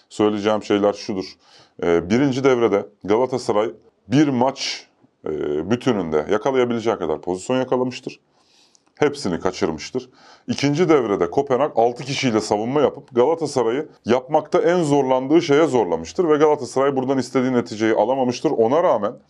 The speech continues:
Kopenhag'da merkezin, e, Galatasaray'a geçit vermediği çift dizilişli blokta kenarları güçlendirip rakibin o altılı bloğunu kenarlara doğru açıp aradan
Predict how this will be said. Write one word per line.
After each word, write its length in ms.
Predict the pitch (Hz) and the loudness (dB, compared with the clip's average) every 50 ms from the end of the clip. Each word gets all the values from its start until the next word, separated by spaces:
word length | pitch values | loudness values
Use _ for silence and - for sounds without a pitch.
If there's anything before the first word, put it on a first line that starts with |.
| _ _ _ _ _ _ _ | _ _ _ _ _ _ _
Kopenhag'da 540 | - 147 151 147 139 123 107 101 92 95 92 | 0 0 0 2 0 0 -2 -2 0 -2 -2
merkezin, 560 | 90 98 104 107 - - 127 120 113 120 127 135 131 - - _ _ _ - | 0 0 0 0 -2 -4 -8 -4 -2 -2 -2 -2 -4 -12 -20 _ _ _ -4
e, 80 | - 110 107 104 98 98 95 98 92 | -2 0 2 2 2 2 2 2 2
Galatasaray'a 680 | 110 110 131 151 151 170 147 - - 139 123 110 104 101 | 2 2 2 0 0 -2 -2 0 0 0 0 0 0 0
geçit 460 | 92 110 113 - - 143 - 117 113 | 0 -2 -2 -2 -6 -8 -8 -2 0
vermediği 600 | 120 123 135 143 135 123 107 87 92 98 110 113 | 2 2 2 0 0 0 0 0 0 -2 -2 -2
çift 400 | - - - 131 - - - - - - _ _ _ _ _ _ - 90 | -2 -2 -2 -2 -4 -6 -12 -16 -18 -18 _ _ _ _ _ _ -8 -6
dizilişli 580 | 98 90 87 92 85 87 - - - 90 82 | -4 -2 -2 -2 -2 -2 -6 -6 -6 -6 -4
blokta 460 | 90 101 110 107 - - - 110 131 - - | -2 0 0 -2 -2 -2 -4 -4 -4 -4 -8
kenarları 500 | - - 110 110 113 120 127 135 139 143 | -4 -4 -2 0 0 0 0 0 -2 -2
güçlendirip 760 | 170 170 156 160 - - 131 113 107 95 95 98 - - 82 | -2 -2 -4 -4 -2 -2 -2 -2 0 -2 -4 -4 -4 -2 -2
rakibin 400 | 101 113 110 - 131 120 131 131 - | -2 -2 -2 -4 -4 -4 -4 -6 -2
o 240 | - 117 117 - 104 | 0 0 0 2 2
altılı 420 | 104 107 104 - - 131 143 131 | 0 0 -2 -4 -4 -2 -2 -2
bloğunu 420 | 120 107 101 87 80 78 87 117 143 - _ _ _ _ _ _ _ _ | 0 0 0 0 -2 -4 -8 -12 -14 -18 _ _ _ _ _ _ _ _
kenarlara 540 | - 113 107 107 110 110 117 123 127 135 127 | -6 -4 0 0 0 0 0 0 -2 0 0
doğru 220 | 131 117 107 107 | 0 0 2 2
açıp 280 | 95 95 - - - - - _ | 2 0 -2 -8 -14 -14 -4 _
aradan 420 | 95 104 117 117 120 139 143 143 | 0 0 0 0 0 0 -2 -2